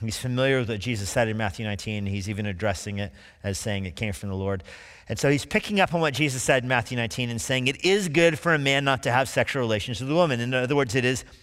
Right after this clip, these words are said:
singleness is a good thing. Now, he doesn't say it is the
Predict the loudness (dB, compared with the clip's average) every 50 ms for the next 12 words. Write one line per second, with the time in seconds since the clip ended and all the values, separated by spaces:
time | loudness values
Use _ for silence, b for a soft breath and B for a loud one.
0 | B B _ -10 -4 -2 0 0 2 0 0 0 0 2 2 2 2 4 2 2
1 | 2 0 0 2 2 2 2 0 -4 -10 -12 -18 _ _ _ _ _ _ _ _
2 | _ _ _ _ _ _ _ _ _ -20 _ B B B B B B -2 0 0
3 | 2 2 4 4 4 4 0 -4 -6 0 4 4 4 4 4 2 0 0 0 0
4 | 0 0 0 -2 -2